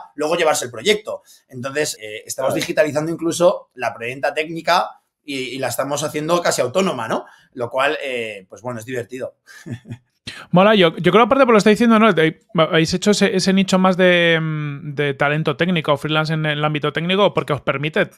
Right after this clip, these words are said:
Speaker 3: también, en cierta manera, eh, hacer este tipo de cosas, ¿no? Ser, ser mucho más finos en la, en la definición, ayudar mucho más. Te-, ¿tenéis pensado en esto luego expandiros? Es decir, ¿cu-, cuál es vuestra visión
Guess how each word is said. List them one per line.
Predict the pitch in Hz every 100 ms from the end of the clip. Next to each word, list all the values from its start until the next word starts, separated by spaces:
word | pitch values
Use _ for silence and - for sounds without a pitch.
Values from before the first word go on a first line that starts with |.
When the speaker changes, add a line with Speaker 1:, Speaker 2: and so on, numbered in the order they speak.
| 165 -
Speaker 3:
también, | 143 147 143
en |
cierta | - 143 151 143
manera, | 135 139 135 131 - - - - _
eh, | 156 139 135 127 123 123 123 120 -
hacer | 151 175
este | 180
tipo | 170 143 139
de | 139
cosas, | 175 139 131
¿no? | 170 175
Ser, | 165 165
ser | - 165
mucho | 160 180 180
más | 165
finos | - 170 156 151
en | 151
la, | 151 160
en | 151
la | 147 139
definición, | 135 151 147 165 156
ayudar | 147 147 147
mucho | 151 - 147
más. | 151 151 - - - _
Te-, | 175
¿tenéis | - 165 196
pensado | 196 330 254
en | 226
esto | 208 - 180 170 - _ _ _
luego | 180 190 190
expandiros? | - 175 147 156 262 240
Es | 180
decir, | 156 156
¿cu-, | - 170
cuál | 180 220
es |
vuestra | 233 - 208
visión | 180 190 185 175